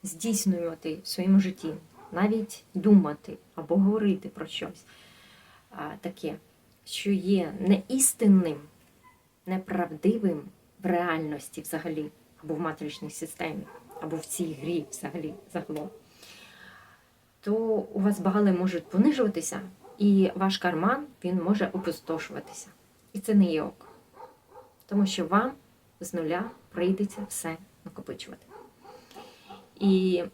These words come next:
накопичувати задля того, щоб у ваше життя прийшла оця цінна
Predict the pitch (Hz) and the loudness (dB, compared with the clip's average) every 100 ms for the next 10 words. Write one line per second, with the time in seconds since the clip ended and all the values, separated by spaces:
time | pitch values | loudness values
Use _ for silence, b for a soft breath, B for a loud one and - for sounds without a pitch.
0 | _ _ _ _ _ _ _ - - _ | _ _ _ _ _ _ _ -20 -20 _
1 | _ _ _ 190 175 190 - 156 156 147 | _ _ _ -6 -4 -6 -6 -6 -6 -4
2 | 147 147 214 269 285 - - - - 165 | -6 -4 -4 -4 -6 -6 -6 -6 -10 -6
3 | 160 156 139 139 - 202 277 - 190 - | -4 -4 -6 -10 -8 -8 -8 -12 -10 -6
4 | 180 190 175 - 160 175 185 _ _ _ | -6 -6 -8 -10 -8 -8 -10 _ _ _
5 | _ _ _ _ - - 247 247 247 247 | _ _ _ _ -10 -6 -4 -4 -6 -6
6 | 247 | -8